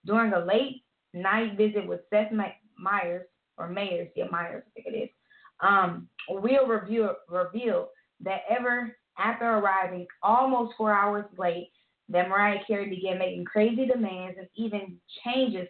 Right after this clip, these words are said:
to the movie. Um, there were suggestions from Carey that were, eh, that were not executed. He said, "She was on our set, and yet things happened and didn't happen." The actor continued. He said,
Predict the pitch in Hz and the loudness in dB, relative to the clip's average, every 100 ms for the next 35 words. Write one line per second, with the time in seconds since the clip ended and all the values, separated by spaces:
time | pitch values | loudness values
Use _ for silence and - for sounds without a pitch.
0 | - 202 180 190 180 - - _ _ _ | -4 -2 -2 -4 -6 -8 -16 _ _ _
1 | _ - 185 185 190 214 180 175 170 165 | _ -2 0 2 4 4 4 0 -6 -2
2 | 214 269 262 185 175 170 - 175 170 - | 0 0 -2 -6 -6 -6 -2 -2 -2 -2
3 | 180 165 170 190 - _ _ - 175 185 | 0 0 -2 -10 -14 _ _ -2 0 2
4 | 180 175 175 175 _ _ _ 175 170 175 | 4 2 0 -6 _ _ _ -6 -4 2
5 | 190 175 180 185 208 - 202 - 151 - | 2 4 4 4 0 0 -6 -8 -14 -10
6 | 165 170 180 190 - 170 170 - _ _ | -8 -8 -8 -8 0 2 2 -2 _ _
7 | _ _ - 262 254 202 - 196 240 262 | _ _ -4 0 0 0 -2 2 2 0
8 | - 196 233 262 262 - 208 196 - 180 | 2 4 6 4 2 -2 -2 -2 -2 -6
9 | 190 190 175 - 190 214 233 220 - 214 | -10 -6 -6 -6 -6 -4 -2 -6 -4 -2
10 | 196 185 175 180 175 180 170 175 160 - | -2 -2 -6 -6 -6 -6 -8 -8 -10 -10
11 | - _ _ - 151 208 208 - 214 190 | -16 _ _ -10 -2 0 0 0 0 0
12 | 208 180 190 196 220 208 175 | 0 -2 -2 0 0 2 2